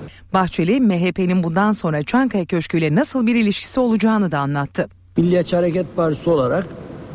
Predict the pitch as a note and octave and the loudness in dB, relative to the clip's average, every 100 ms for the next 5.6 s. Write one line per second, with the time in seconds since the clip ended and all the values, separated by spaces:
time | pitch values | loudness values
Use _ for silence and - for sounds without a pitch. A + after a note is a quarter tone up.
0 | - - - - F3 F3 E3+ E3+ F3+ E3+ | -16 -18 -4 0 2 2 0 0 0 0
1 | D#3 D3+ - D#3 D#3+ D3+ C3+ G3+ G3+ F3+ | 0 0 -2 0 0 0 0 0 0 0
2 | F3 C#3 D3+ G#3 D#3+ C#3 D#3 C#3 C3 G2 | 0 2 0 0 0 0 2 4 2 2
3 | D#2 - - - - - - - - F#3+ | -4 -10 -14 -14 -14 -16 -14 -14 0 2
4 | F3 F#3+ - E3 E3+ E3+ E3+ E3 B2+ A2 | 4 2 2 4 4 4 2 2 2 0
5 | F2 G2+ F2 D#2+ - - | -4 -4 -4 -2 -2 -2